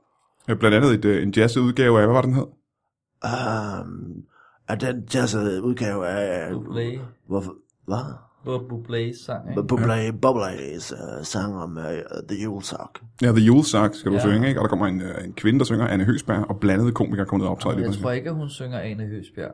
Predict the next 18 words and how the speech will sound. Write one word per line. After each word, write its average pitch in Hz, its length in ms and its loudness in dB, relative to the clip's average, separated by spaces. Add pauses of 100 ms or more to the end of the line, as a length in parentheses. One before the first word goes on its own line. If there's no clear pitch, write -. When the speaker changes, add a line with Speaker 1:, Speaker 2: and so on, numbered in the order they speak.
(400)
Speaker 3:
men 107 160 -6 (220)
Speaker 1:
Nej, 170 120 10
men 131 140 6
der 123 80 2
kommer 143 160 6
en 123 60 6
pige 160 160 6
derned 170 140 6
og 139 80 4
synger, 147 200 6
som 143 100 2
hedder, 131 140 6
hvad 131 100 4
hun 139 80 4
hedder, 135 180 2
Stefania. 151 440 4 (220)
Speaker 3:
Stefania 156 880 -6
Carlotsen. 113 720 -6